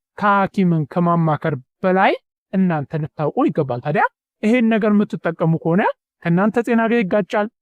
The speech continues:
ከመድኃኒቱ ጋር ይጋጫል። ያንን በደንብ ማወቅ አለባችሁ። ምክንያቱም የባህል ማ-፣ መድኃኒቶች እጅግ በጣም ብዙ ሰው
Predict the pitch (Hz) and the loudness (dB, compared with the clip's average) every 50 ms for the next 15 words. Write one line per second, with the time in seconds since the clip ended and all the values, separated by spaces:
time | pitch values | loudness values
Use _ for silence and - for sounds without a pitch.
0 | _ _ - - 160 160 160 170 190 214 233 240 - 247 196 226 214 208 208 160 | _ _ -4 -2 0 0 2 0 0 0 0 0 0 -2 0 0 2 0 0 -2
1 | - 180 175 170 - - 254 392 440 _ _ _ _ _ - 170 170 170 165 175 | -2 -4 -4 -2 -2 -2 -2 -2 -2 _ _ _ _ _ -6 -4 -2 0 0 2
2 | 226 381 381 240 - 175 143 175 160 143 151 156 147 147 156 170 175 - - _ | 2 0 -2 -2 -2 -2 0 0 0 0 0 -2 0 0 0 0 0 -2 -4 _
3 | _ _ - 220 208 214 220 196 208 208 190 - - 151 - _ _ _ _ - | _ _ -4 0 2 2 2 2 2 0 -2 0 -4 -6 -6 _ _ _ _ -4
4 | 214 190 226 247 240 254 - 415 453 381 349 302 240 247 277 269 240 240 240 233 | -2 0 2 2 0 0 0 0 0 0 0 2 2 0 2 2 2 2 2 2
5 | 220 196 214 202 220 214 220 220 208 - 277 403 - - 180 147 - 208 175 190 | 2 2 2 2 2 2 2 0 0 0 -2 -2 -2 -4 -8 -4 -4 -6 -4 -4
6 | 196 202 185 185 180 170 165 156 175 - 247 440 | -4 -2 -2 -2 0 -2 -2 -4 -4 -2 0 -2